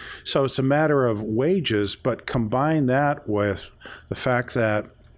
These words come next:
Orlando ranked last in the top fifty metro areas in the United States for lack of affordable housing.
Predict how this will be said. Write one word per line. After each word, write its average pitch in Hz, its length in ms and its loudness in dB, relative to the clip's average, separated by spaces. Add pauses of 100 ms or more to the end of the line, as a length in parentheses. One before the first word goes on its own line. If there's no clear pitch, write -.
(960)
Orlando 120 640 0 (320)
ranked 117 500 -4
last 113 540 -2
in 101 100 -2
the 98 140 -4 (140)
top - 440 -6
fifty - 460 -4
metro 110 460 -2
areas 104 500 -2
in 101 80 -4
the 98 100 -4
United 104 440 -2
States 101 520 -2
for - 280 -8
lack 107 320 -2
of 104 100 -4
affordable 98 680 -6
housing. 85 640 -6